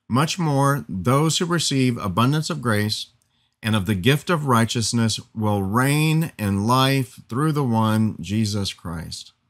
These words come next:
Reigning in life sounds good right about now. Okay, so, uh, let's just talk about this a little bit. So by way of Adam's sin, death came into the world,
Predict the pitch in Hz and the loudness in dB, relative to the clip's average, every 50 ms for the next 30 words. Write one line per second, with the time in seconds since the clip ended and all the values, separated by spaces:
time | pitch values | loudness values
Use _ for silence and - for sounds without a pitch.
0 | _ _ _ _ _ _ _ _ _ _ - 107 120 131 135 135 131 123 117 113 | _ _ _ _ _ _ _ _ _ _ 0 2 4 4 4 4 4 4 4 4
1 | 110 113 110 - - 113 107 104 95 98 - 110 101 98 95 90 98 92 92 85 | 4 4 2 0 0 0 0 0 -2 -2 -4 -2 -2 -2 -2 -2 -4 -4 -4 -4
2 | 90 90 60 82 90 80 76 - 92 104 _ _ _ - - - - _ _ _ | -6 -6 -6 -6 -8 -8 -10 -12 -16 -20 _ _ _ -20 -20 -20 -20 _ _ _
3 | - 127 147 127 117 - 147 135 131 127 127 - - - _ _ _ _ _ _ | -4 2 2 2 4 4 4 6 6 6 4 2 -4 -12 _ _ _ _ _ _
4 | _ _ _ _ _ _ _ _ _ _ _ _ _ - 113 113 113 120 135 131 | _ _ _ _ _ _ _ _ _ _ _ _ _ -4 0 2 2 4 2 2
5 | - - 156 - - 139 131 131 123 123 120 107 117 110 - - 104 101 98 95 | 0 -2 -2 0 2 2 2 2 2 2 2 2 0 -2 -2 -2 -2 -2 -2 -2
6 | 90 87 92 95 95 - - - _ _ _ _ _ _ - - 120 117 117 113 | -2 -2 -4 -4 -4 -6 -12 -18 _ _ _ _ _ _ -6 -2 0 0 0 -2
7 | - - 117 101 120 123 127 127 131 139 143 151 151 151 156 - - 120 110 - | -4 -4 4 4 6 6 6 4 4 4 4 4 4 2 0 0 -2 -2 -2 0
8 | 117 120 123 135 135 139 127 - - - 131 120 110 110 107 110 110 95 - - | 0 2 2 2 2 2 0 -2 -2 0 0 2 4 4 4 2 0 -2 -4 -2
9 | 90 113 117 123 - - - 117 113 113 113 110 127 117 131 127 123 110 95 92 | 0 0 0 0 -2 -4 -2 0 0 0 0 0 -2 -4 -2 -2 -2 -2 -2 -2
10 | 95 101 110 | -4 -6 -8